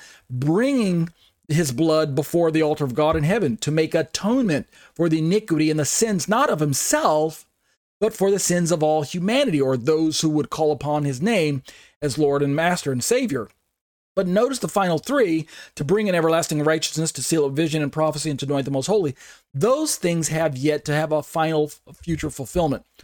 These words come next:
So let's go back to this blog. The, um, they talk about that God will finish the transgressions of the world and bring in everlasting righteousness. I mean, look at Israel today. Has she atoned for her, or well, let me say it this way.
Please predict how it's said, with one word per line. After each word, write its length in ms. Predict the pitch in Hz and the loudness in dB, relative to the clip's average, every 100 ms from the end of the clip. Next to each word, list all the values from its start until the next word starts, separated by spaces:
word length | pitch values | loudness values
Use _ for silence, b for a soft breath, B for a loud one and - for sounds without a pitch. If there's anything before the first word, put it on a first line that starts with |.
| - | -8
So 120 | 185 | -6
let's 100 | 175 | -2
go 100 | 180 | 0
back 160 | 175 - | 0 -2
to 60 | |
this 120 | 147 | -8
blog. 420 | 123 135 139 120 107 _ B B _ _ - | -4 0 0 0 -6 _ B B _ _ -4
The, 420 | 151 185 175 160 - _ _ _ - | 0 0 0 -2 -8 _ _ _ -4
um, 840 | 147 151 147 143 139 135 123 110 - _ _ _ _ - | 0 2 2 0 -2 -2 -4 -8 -14 _ _ _ _ -4
they 100 | 180 | 0
talk 200 | 214 208 | 0 0
about 200 | 185 170 | -2 0
that 160 | 147 | 0
God 280 | 120 175 220 | 0 0 0
will 140 | 190 175 | -2 -2
finish 300 | 180 170 - | -2 -2 -4
the 100 | 147 | -4
transgressions 800 | 165 151 - 185 180 156 131 - B B | -2 -2 -2 -2 -2 -4 -6 -10 B B
of 160 | 147 | -2
the 80 | 147 | 0
world 280 | 151 170 180 | 2 2 2
and 140 | 151 | 0
bring 240 | 135 165 165 | 0 0 2
in 100 | 151 | 2
everlasting 460 | 147 151 151 - 139 | 2 2 0 0 0
righteousness. 600 | 165 - 117 117 - - | 0 -2 -8 -10 -10 -4
I 60 | |
mean, 160 | 151 170 | 0 0
look 300 | 175 226 247 | 2 0 0
at 80 | 302 | 0
Israel 280 | 285 254 165 | 2 2 0
today. 380 | 139 123 - - b b _ _ - | 0 -2 -4 -14 b b _ _ -2
Has 180 | 196 175 | 0 0
she 360 | - 226 254 | 0 0 0
atoned 560 | 285 165 - 196 220 226 | 0 -2 -4 -2 0 -2
for 240 | 190 185 | -2 -2
her, 80 | 180 170 | -2 -4
or 100 | 170 | -2
well, 160 | 143 135 | 0 0
let 80 | 135 | 0
me 80 | 127 | -2
say 160 | 135 | -4
it 40 | 120 | -6
this 140 | 127 | -8
way. 100 | - | -10